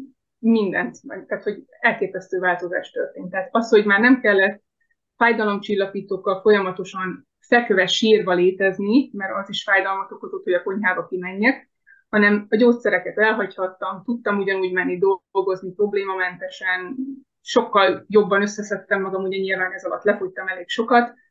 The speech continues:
tehát azért szerencsére kicsit helyreállt a szervezet, és akkor én eldöntöttem, hogy ha nekem egy hónap alatt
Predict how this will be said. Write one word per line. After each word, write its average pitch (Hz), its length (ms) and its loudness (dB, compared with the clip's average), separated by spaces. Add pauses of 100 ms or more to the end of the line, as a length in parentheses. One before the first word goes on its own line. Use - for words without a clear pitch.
(240)
tehát 190 200 -2
azért 185 320 0
szerencsére 190 520 0
kicsit - 280 -10
helyreállt 185 400 2
a 175 60 -14
szervezet, 226 540 -2
és 214 300 -4
akkor 214 300 -2
én 208 120 2
eldöntöttem, 185 680 -4
hogy 185 180 -14
ha 196 80 -10
nekem 208 300 0
egy 175 140 -8
hónap 185 340 -4
alatt 175 280 -2